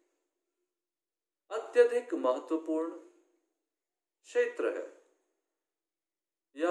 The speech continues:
विश्व में प्रमुख जैव विविधता हॉटस्पॉट क्षेत्रों में से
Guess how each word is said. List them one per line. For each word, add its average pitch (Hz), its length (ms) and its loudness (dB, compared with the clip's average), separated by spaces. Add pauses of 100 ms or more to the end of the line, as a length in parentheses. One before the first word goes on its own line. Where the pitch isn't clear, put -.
(120)
विश्व 170 340 2
में 202 180 -8 (1700)
प्रमुख 254 420 2
जैव 190 420 8
विविधता 123 500 2 (1040)
हॉटस्पॉट 165 640 2
क्षेत्रों - 1900 -2 (100)
में 160 200 4 (100)
से 180 120 2